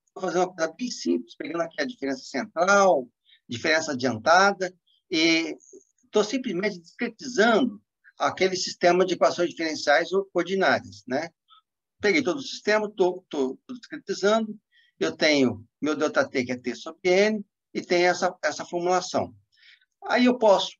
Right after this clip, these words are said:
separar tudo que é Y, N, N mais um para um lado e o, e o, e o eta, N mais um para o outro, e vou ficar com esse, esse,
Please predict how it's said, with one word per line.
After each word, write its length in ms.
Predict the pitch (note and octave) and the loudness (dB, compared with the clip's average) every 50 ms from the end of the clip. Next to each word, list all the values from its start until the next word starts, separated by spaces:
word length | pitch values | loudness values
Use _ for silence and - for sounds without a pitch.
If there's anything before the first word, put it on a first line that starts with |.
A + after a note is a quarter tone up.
| _ _ _ _ _ _ | _ _ _ _ _ _
separar 640 | - - - G3 G3 - D#3+ D#3 D#3+ E3 D#3+ D#3+ | -6 -2 0 0 2 4 4 6 6 6 6 4
tudo 240 | E3 - G#3 G3 - | 2 -2 -10 -14 -14
que 160 | - _ - | -10 _ -4
é 100 | C#3 C#3+ | -4 -4
Y, 320 | D3 - - - D#3 C#3+ C#3+ | -4 -6 -8 -8 -4 -2 -2
N, 240 | C#3 C#3 D3 - _ _ | -2 -2 -4 -6 _ _
N 120 | C#3+ C#3 | -4 -2
mais 200 | C3+ C3 B2+ B2 | -2 -2 -2 -2
um 120 | B2+ C3 B2+ | -4 -6 -6
para 140 | - - A#2+ | -8 -10 -8
um 60 | B2+ | -4
lado 320 | C#3+ E3+ F#3 F#3+ F#3+ F#3+ | -2 0 0 0 -2 -4
e 180 | D#3+ C#3+ C3 C3 | -4 -2 0 0
o, 120 | C3 C3+ C3+ | 0 -2 -4
e 100 | C#3 C3 | -4 -4
o, 480 | B2+ B2+ B2 B2 B2 A#2 A2+ A2+ A2 - _ _ _ _ _ | -4 -2 -2 -4 -6 -8 -8 -10 -14 -16 _ _ _ _ _
e 60 | - | -8
o 600 | B2 A#2 A2 A2+ - - _ _ - - F#2+ - - _ _ _ _ _ _ - | -8 -8 -10 -12 -16 -18 _ _ -10 -10 -10 -10 -10 _ _ _ _ _ _ 4
eta, 460 | D#3+ E3 E3+ E3 - - G#2 G2+ G2+ - _ _ _ _ - | 4 4 4 4 0 -4 -6 -6 -8 -14 _ _ _ _ -4
N 160 | D3+ D#3 D#3+ | -4 -2 0
mais 240 | D#3 D3+ C3 B2 A2 | 2 2 2 2 0
um 140 | G#2+ G#2+ G#2 | -2 -6 -6
para 120 | G#2 E3+ F#3 | -2 0 2
o 60 | F3+ | 4
outro, 320 | F3+ F#3 G3+ G#3+ G#3+ - _ _ _ _ _ _ _ _ _ - | 4 4 4 2 0 -2 _ _ _ _ _ _ _ _ _ -8
e 40 | |
vou 120 | C#4+ F#3+ F#3 | -6 -6 -6
ficar 220 | F#3+ F#3 - - | -4 -6 -8 -8
com 80 | - - - | -8 -10 -12
esse, 260 | F#3+ F#3+ - - _ - | -14 -14 -14 -16 _ -20
esse, 400 | - - - - - D#3+ F#3 - | -18 -12 -10 -8 -6 -6 -8 -10